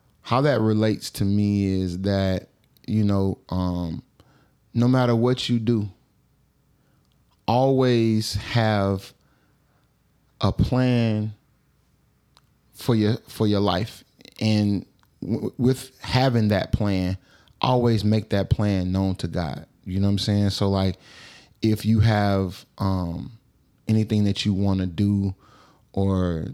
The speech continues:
you, you have, um, any goals or whatever it is that you, you know, anything that you want to try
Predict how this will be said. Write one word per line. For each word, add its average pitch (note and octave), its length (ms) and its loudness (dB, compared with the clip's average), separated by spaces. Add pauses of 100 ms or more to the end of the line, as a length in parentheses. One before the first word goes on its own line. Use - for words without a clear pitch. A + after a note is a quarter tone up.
you, G2 360 -4
you F#2+ 140 0
have, F#2 360 0 (180)
um, F2 440 -6
any G2 220 -2
goals G2+ 800 0 (100)
or - 440 -6 (460)
whatever A2+ 580 2
it G#2+ 80 2
is G#2 300 2
that - 140 -14
you, - 100 -20
you F#2+ 180 -2
know, G2 280 -2 (680)
anything B2 520 2
that G#2+ 200 -2
you G#2+ 80 0
want G#2+ 260 -2
to - 80 -14
try F#2 360 -4